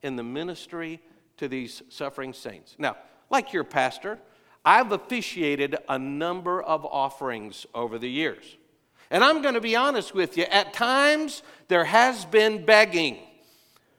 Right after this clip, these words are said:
But the begging wasn't coming from the pews. <laughs> The begging typically is coming from the pulpit. Here's a congregation begging Paul to let them participate in the offering. Now,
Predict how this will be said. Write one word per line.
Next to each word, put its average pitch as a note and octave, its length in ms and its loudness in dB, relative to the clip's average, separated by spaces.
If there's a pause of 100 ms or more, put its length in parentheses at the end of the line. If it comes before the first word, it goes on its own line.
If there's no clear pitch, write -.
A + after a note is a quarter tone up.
(260)
But G#3 200 4
the - 120 4
begging B3+ 520 6
wasn't A#3 420 0
coming A#3 340 0
from A3+ 320 0
the G3 80 2
pews. C4+ 840 0 (180)
<laughs> - 220 -12
The G3 420 4
begging G#3 440 2
typically G3+ 580 0
is E3+ 160 -2
coming F#3+ 380 -6
from G3 360 -4 (420)
the C#3+ 100 -2
pulpit. G#3+ 480 -6
Here's C#4+ 260 0
a A3+ 80 4
congregation B3 960 0 (400)
begging A#3 720 2
Paul C3 760 -2 (600)
to B2+ 120 -6
let B2+ 280 -4
them C3+ 120 -6
participate B2 720 -8
in A2+ 120 -6
the A#2 100 -6
offering. A#2 420 -4
Now, B2 200 -4